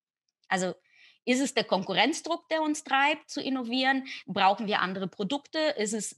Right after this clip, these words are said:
unsere Wertschöpfung, die nicht funktioniert? Geht's hier um Zukunftsfähigkeit oder machen wir hier gerade eine Marketingmaßnahme?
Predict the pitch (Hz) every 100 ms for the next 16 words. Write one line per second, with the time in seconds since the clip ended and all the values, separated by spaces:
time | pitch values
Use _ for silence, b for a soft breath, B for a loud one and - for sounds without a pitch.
0 | - 202 196 185 180 - - 302 - 269
1 | 262 247 - 254 - 247 247 247 208 202
2 | 196 196 277 269 294 - 247 240 226 220
3 | 208 196 202 220 208 190 190 185 175 165
4 | 165 165 143 127 113 120 113 98